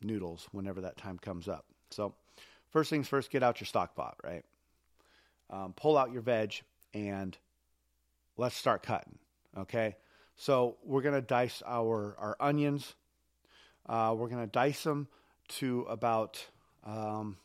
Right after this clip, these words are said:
I don't know, I like to do a small to medium dice.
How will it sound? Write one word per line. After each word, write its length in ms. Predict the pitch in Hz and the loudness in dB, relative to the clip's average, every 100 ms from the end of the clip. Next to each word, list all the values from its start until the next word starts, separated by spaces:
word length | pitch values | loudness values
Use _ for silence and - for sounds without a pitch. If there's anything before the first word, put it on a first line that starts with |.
| - | -6
I 80 | 123 | 2
don't 140 | 156 | 4
know, 100 | 147 | 4
I 120 | 127 143 | 4 4
like 180 | 160 156 | 4 2
to 60 | |
do 160 | 143 147 | 0 0
a 60 | |
small 340 | 123 - 135 131 | 0 0 2 2
to 100 | - | 0
medium 320 | 127 123 120 | -2 -2 -2
dice. 320 | 117 120 120 | 0 0 -2